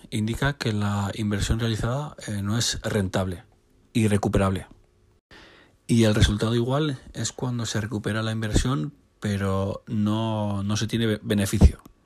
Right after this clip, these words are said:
En segundo lugar, vamos a hablar sobre los, eh, sobre el criterio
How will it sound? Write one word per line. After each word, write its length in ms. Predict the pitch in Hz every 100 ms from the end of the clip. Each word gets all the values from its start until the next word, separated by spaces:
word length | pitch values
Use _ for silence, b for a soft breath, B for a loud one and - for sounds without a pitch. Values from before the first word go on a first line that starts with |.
| _ _ _ _ - B B B B -
En 100 | -
segundo 380 | 110 117 117 131
lugar, 420 | 131 139 160 123 - _ _ _
vamos 280 | 107 117 117
a 40 |
hablar 180 | 117 131
sobre 320 | 135 123 139
los, 320 | 135 147 143 -
eh, 500 | 110 104 101 101 98
sobre 240 | - 117 120
el 80 |
criterio 560 | 123 110 101 127 151 151